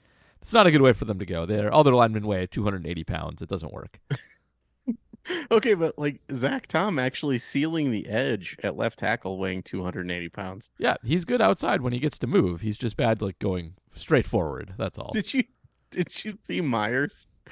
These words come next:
Speaker 2: on his absolute whiff?
Speaker 1: He got, he has one every week. Uh, yeah, I did see it. I, it,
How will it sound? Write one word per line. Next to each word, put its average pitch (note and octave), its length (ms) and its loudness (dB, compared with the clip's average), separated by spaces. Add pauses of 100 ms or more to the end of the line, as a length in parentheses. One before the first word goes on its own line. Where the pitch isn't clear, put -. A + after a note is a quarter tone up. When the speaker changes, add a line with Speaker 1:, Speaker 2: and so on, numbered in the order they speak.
(240)
Speaker 2:
on D3+ 260 4
his - 240 4
absolute E3 760 2
whiff? C3+ 440 -2 (1400)
Speaker 1:
He F#3+ 120 -4
got, D#4 160 4
he A3+ 60 6
has C4+ 120 2
one G3 120 -4
every D3 260 2
week. G#2+ 440 0
Uh, A2+ 200 4
yeah, C3+ 200 6
I C3+ 120 6
did C3+ 200 -2
see G2+ 280 -2
it. F#2+ 160 -2
I, A2 60 2 (100)
it, C3 200 0